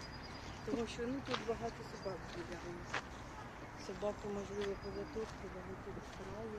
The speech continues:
а діти бігали, я не знаю, я вам дивіться, яку, яку ми красу для вас знайшли. І для себе також, не тільки для вас.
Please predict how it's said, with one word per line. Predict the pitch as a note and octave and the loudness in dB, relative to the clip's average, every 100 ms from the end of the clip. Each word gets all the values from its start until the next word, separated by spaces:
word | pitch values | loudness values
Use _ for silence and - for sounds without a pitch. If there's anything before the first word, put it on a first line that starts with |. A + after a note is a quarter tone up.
| G3 | -2
а | F#3 - - - - | -4 -4 -4 -4 -4
діти | A#3 - A#3 | -4 -4 -4
бігали, | - - - - - | -4 -4 -4 -4 -4
я | G#3 | -4
не | G#3 - | -4 -4
знаю, | G3 F#3 F#3+ | -4 -2 -2
я | |
вам | F#3+ - - - - - - - - - - - - - - - B5+ B5 - - - - - - - - - - - - | -2 -4 -4 -6 -6 -6 -6 -6 -6 -4 -4 -2 -2 -4 -4 -4 -4 -4 -4 -4 -4 -4 -4 -4 -4 -4 -4 -4 -4 -2
дивіться, | C4+ - - - - - - - - - G#3+ | -2 -2 -2 -2 -4 -4 -4 -4 -4 -4 -2
яку, | - C4 C4 A#3 - - - G#3 F#3+ - - - - | -2 0 0 0 -2 -4 -4 -2 -2 -2 -4 -2 0
яку | A#3 - D4+ E4+ | 0 2 0 4
ми | E4+ E4 | 4 4
красу | E4 D#4+ - - F4 E4 A3+ | 2 2 2 6 8 8 8
для | A3+ | 4
вас | A3 G#3+ G#3 - | 4 2 2 0
знайшли. | G3 G3 G3 F#3+ - G3 G3 G3 F#3 - - - - | 0 0 0 0 0 0 4 4 2 0 -2 -2 2
І | G3 | 4
для | F#3 A3 | 8 10
себе | C4 G#3+ | 10 10
також, | G#3+ G3+ - F#3 F3+ F3 - - | 8 6 8 8 8 6 2 2
не | F#3+ F#3 | 0 2
тільки | G#3+ G3 - F3+ | 4 4 4 2
для | F#3 | 4
вас. | F3 F3+ F3+ | 4 2 0